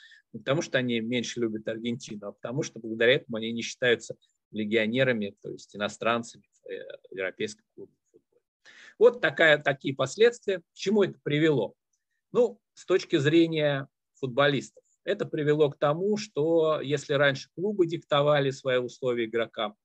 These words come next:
то теперь игроки, а и их агенты, то есть их представители, диктуют свои условия клубам. Вот самый последний пример. Это история человека, футболиста, которого я называю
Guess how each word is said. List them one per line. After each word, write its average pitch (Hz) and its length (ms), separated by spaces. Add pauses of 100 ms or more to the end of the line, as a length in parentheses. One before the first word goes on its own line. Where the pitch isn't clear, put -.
(320)
то 196 100
теперь 143 360
игроки, 131 600 (400)
а - 80
и 107 80
их 123 320
агенты, 127 520 (140)
то - 60
есть - 220
их 101 180
представители, 107 760 (460)
диктуют 110 540 (260)
свои 110 320
условия 107 640 (480)
клубам. 107 380 (800)
Вот 165 220
самый 170 420
последний 110 680
пример. 156 420 (500)
Это 139 500
история 131 720
человека, 113 460
футболиста, 123 560
которого 123 420
я 117 60
называю 113 640